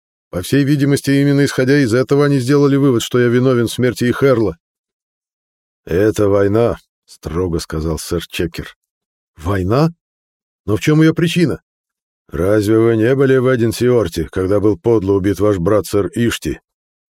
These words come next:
«Вот как», произнес Матюш. «Значит, отец нашел истоки заговора, и они указали ему на фюргартов». «Вам надлежит отправиться к нему, милорд.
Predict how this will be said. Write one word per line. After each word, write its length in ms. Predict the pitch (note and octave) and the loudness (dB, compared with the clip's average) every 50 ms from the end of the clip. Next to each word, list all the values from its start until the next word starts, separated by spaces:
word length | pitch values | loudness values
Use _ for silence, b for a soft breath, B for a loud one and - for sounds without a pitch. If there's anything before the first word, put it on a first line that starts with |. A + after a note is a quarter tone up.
| _ _ | _ _
«Вот 540 | - D#2+ D#2 D#2 G2+ C3 C#3 C#3 C3 A2+ - | -20 -18 -8 -2 0 2 2 2 0 -2 -4
как», 460 | - A2 F#2 D#2 C2+ - - - _ _ _ _ _ _ _ _ _ | -6 -6 -6 -6 -8 -10 -16 -20 _ _ _ _ _ _ _ _ _
произнес 440 | - - D#2 C#2+ D2+ E2 D#2+ - - | -20 -20 -20 -18 -16 -16 -16 -12 -10
Матюш. 520 | E2 E2+ D#2+ D2+ - - D2+ - - - - _ _ _ _ _ _ _ _ _ _ _ _ _ _ | -8 -8 -8 -8 -10 -14 -16 -16 -18 -20 -20 _ _ _ _ _ _ _ _ _ _ _ _ _ _
«Значит, 640 | E2+ F2 F#2 G#2 A#2+ B2+ B2+ A#2+ - B2 A2+ - | -16 -10 -6 -4 -2 -2 -2 -2 -2 -2 -2 0
отец 400 | A#2+ A2+ - - C3 B2 - - | -2 -2 0 0 -2 -2 -2 -4
нашел 580 | A#2 A2+ G#2+ - - - C3+ C3+ C3 B2 A#2 A#2 | -4 -4 -4 -4 -2 -2 0 0 2 2 2 0
истоки 400 | A2 - - A#2+ A2 G#2 - A2 | 0 -2 -2 -2 -2 0 0 -2
заговора, 640 | G2 F2+ G#2+ A#2 B2 A#2+ A2 A2+ A2 A2 G#2 G#2+ G2+ | -2 0 0 2 2 2 2 2 2 2 2 2 0
и 120 | - G#2+ | 0 0
они 240 | G#2+ G#2+ A2+ A#2+ B2 | 0 0 0 0 2
указали 600 | B2 A#2+ A2+ - A#2 A2 G#2+ A#2 B2 B2 A#2+ A#2+ | 2 0 0 0 0 0 2 2 2 2 2 2
ему 240 | A#2+ A#2 A#2 A#2+ A#2 | 2 0 0 0 0
на 140 | A#2 A#2 G#2 | 0 -2 -2
фюргартов». 880 | - - B2+ C3 C3 A2+ G2+ A2 F#2 E2 - D#2+ D#2 - - - - _ _ _ _ _ _ _ _ _ _ _ _ _ _ _ _ _ _ _ _ _ _ _ | -2 0 0 2 2 2 0 -2 -2 -2 -6 -10 -10 -10 -14 -20 -20 _ _ _ _ _ _ _ _ _ _ _ _ _ _ _ _ _ _ _ _ _ _ _
«Вам 360 | - - C#2+ E2 F#2+ G2+ G2 G2+ | -12 -6 -2 0 0 0 2 2
надлежит 540 | G#2 G#2 F#2+ G2 G#2 G2+ F#2+ G#2+ A2 - | 2 2 2 2 2 2 2 0 0 0
отправиться 600 | G#2+ G#2 F2+ - A2 A2 G#2+ G#2+ G#2 G2 - G#2+ G2 | 0 -2 -2 0 0 2 2 2 2 0 0 -2 -4
к 60 | - | -2
нему, 300 | G2+ G2 G2+ G#2+ A2+ G#2+ | -2 -2 0 0 0 0
милорд. 560 | F#2+ F#2 E2+ D#2+ C#2 A#1+ - - - - _ | 0 0 -2 -2 -2 -4 -6 -12 -18 -20 _